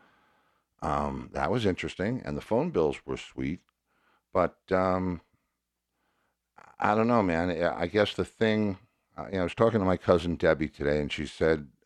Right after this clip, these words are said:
um, "I always remember, you know, remember you reinventing yourself and reinventing yourself." And the, the thing about that is, is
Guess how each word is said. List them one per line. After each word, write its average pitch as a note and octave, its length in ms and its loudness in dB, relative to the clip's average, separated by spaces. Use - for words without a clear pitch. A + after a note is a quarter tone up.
um, C#2 500 -4
"I F2+ 180 2
always G2 400 6
remember, F#2+ 420 0
you G#2+ 80 0
know, E2+ 120 0
remember F2+ 560 0
you E2+ 420 -4
reinventing F2 840 -2
yourself C2 440 0
and C#2+ 140 -4
reinventing D#2 800 0
yourself." B1 420 -4
And C#2+ 260 -2
the, D#2 240 -2
the E2 100 -2
thing A2+ 240 -2
about F2 380 2
that D#2+ 280 2
is, C2+ 420 0
is G#2 260 2